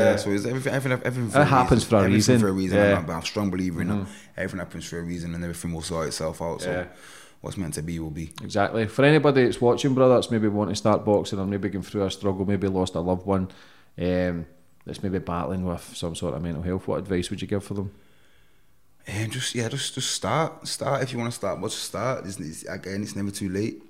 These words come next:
Speaker 2: It will, it will take your mind off things. It will, it, it can give you a path. It, it can give you self-defense if, if you, you know, if you're going through whatever you're going through. I think boxing can help. Not even just boxing, though, like, and just be in the gym.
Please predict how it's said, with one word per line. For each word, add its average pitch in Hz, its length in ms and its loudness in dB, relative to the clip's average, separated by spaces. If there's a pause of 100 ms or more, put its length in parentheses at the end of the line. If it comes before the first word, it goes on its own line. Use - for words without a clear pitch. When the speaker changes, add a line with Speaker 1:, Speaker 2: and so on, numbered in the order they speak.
Speaker 2:
It 82 160 -8
will, 87 160 -8
it 82 140 -8
will 85 180 -8
take 82 300 -8
your 87 80 -6
mind 92 280 -4
off 92 120 -6
things. 95 340 -6 (400)
It 85 80 -8
will, 87 260 -6 (140)
it, 98 280 -10
it 78 80 -14
can 98 140 -8
give 92 160 -6
you 92 120 -6
a 85 40 -8
path. 98 320 -8
It, - 80 -12 (360)
it - 120 -12
can - 140 -12
give 87 120 -8
you 90 40 -6
self-defense 92 720 -4
if, 73 140 -8
if - 240 -10
you, - 60 -12
you 64 180 -8
know, 101 100 -4
if 92 120 -8
you're - 80 -14
going 98 220 -4
through 92 240 -8 (580)
whatever 123 280 0
you're 117 140 -4
going 113 160 0
through. 104 160 -2
I 98 40 -2
think 104 220 -4
boxing 101 320 -2
can 90 140 -4
help. 92 260 -4 (880)
Not 120 200 -2
even 147 200 2
just 98 180 -4
boxing, 104 360 0
though, 101 80 2
like, 90 240 2
and 101 160 -2
just - 300 -8
be 110 220 4
in 104 120 2
the 95 80 2
gym. 92 280 -2